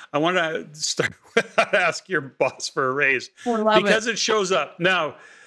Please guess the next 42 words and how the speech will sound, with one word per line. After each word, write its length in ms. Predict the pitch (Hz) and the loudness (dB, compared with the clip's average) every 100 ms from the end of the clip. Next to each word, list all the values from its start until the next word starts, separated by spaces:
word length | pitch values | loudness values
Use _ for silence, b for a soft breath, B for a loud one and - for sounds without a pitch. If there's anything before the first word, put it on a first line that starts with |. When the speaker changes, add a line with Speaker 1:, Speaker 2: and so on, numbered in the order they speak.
| B | B
Speaker 1:
we've 180 | 170 156 | -6 -2
been 140 | 208 | 0
in 60 | 214 | 2
business 280 | 175 156 143 | 0 0 -4
forty 340 | - 147 135 | -2 -2 0
years. 260 | 120 110 165 | -2 -2 0
I've 160 | 170 | 0
been 100 | 170 | 2
in 80 | 147 | 0
business 260 | 135 127 123 | -2 -2 -4
forty 280 | - 127 123 | -2 -2 0
years. 280 | 123 127 | -2 0
I'm, 360 | 127 127 131 214 _ | -2 -4 -6 -12 _
uh, 160 | 143 131 | -2 -2
of 120 | 127 | -4
course, 240 | 139 123 | -8 -8
the 200 | - 147 | -4 -2
aged 380 | 139 135 123 123 | 0 0 -2 -6
one 260 | 123 127 127 | -4 -2 -2
of 160 | 131 | -4
this 180 | 135 123 | -4 -4
couple. 340 | - 127 143 | -2 0 -2
But 220 | 127 120 - | 0 0 2
anyways, 480 | 156 131 117 120 | 0 0 0 0
the 60 | 117 | -4
point 260 | - 165 147 | -2 0 0
is 120 | 131 | -2
we've 100 | 127 | -2
been 140 | 135 | -2
in 60 | 123 | -2
business 280 | 135 123 131 | -4 -2 -4
a 60 | |
long 240 | 117 123 127 | -2 -2 -2
time, 420 | 131 127 127 123 B B B B | -2 0 -2 -6 B B B B
and 400 | - 139 139 139 | 0 2 2 0
often 540 | - 156 160 - 139 131 | 0 0 0 0 -2 -2
we've, 280 | 135 131 117 B B | -2 -2 -6 B B
uh, 320 | 151 127 123 - _ _ - | -2 -2 -4 -10 _ _ -10
you 120 | 160 | -6
know, 100 | 165 | 0
had 320 | 117 147 135 - _ _ _ | 0 0 -4 -20 _ _ _
staff 520 | - - 120 143 - | -4 0 0 0 -4